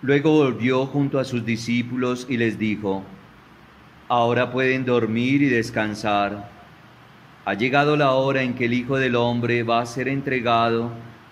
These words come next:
en manos de los pecadores. Levántense, vamos, ya se acerca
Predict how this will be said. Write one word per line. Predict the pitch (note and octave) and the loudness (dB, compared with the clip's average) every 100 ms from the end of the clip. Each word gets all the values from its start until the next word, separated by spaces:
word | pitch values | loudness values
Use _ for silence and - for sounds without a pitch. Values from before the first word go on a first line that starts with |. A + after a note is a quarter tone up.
| - - | -20 -4
en | C3+ C3 | -2 0
manos | C3 C#3 D3 | 0 0 0
de | D3 | 2
los | C3+ C3 | 0 -2
pecadores. | C3 A2 A2+ A2 G#2+ G#2 G#2 G2+ - - - - - - - - | -4 -2 0 2 0 0 -2 -4 -14 -20 -20 -20 -20 -20 -20 -10
Levántense, | B2 B2 A#2 A#2 A2+ A#2 A2 G2+ G#2+ G#2+ G#2+ - - - G#2+ | -2 2 2 2 0 -2 -4 -2 -2 -2 -4 -12 -20 -12 -2
vamos, | A#2 A2+ G#2+ G#2 G2+ - - - - - - B2 | 0 2 -2 -4 -6 -12 -20 -20 -20 -20 -8 -2
ya | B2 | 0
se | B2 C#3 | 0 -2
acerca | C#3 B2+ A2+ A2+ G2+ F#2+ | 0 0 0 0 -2 -2